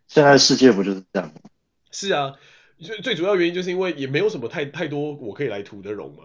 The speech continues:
Speaker 2: 也没有什么太多可以赋予我意义或价值的事情。那与其这样，那要么，要么就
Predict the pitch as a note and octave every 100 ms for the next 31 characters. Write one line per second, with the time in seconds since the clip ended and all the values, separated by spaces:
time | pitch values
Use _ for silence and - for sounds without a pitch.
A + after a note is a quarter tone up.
0 | - C3 E3 G3+ E3+ A#2 D#3 C#3+ C#3 C#3
1 | A2 - C#3 B2+ G2 - A#2+ B2 A2+ G#2+
2 | A2 F#2+ F#2 F2+ G#2 - - _ _ -
3 | D#3+ A#2 G2 A2 A#2+ B2 A#2 B2+ A#2+ G#2
4 | D#3 C#3 F#2+ - D#3 A2 F2+ A#2+ A2+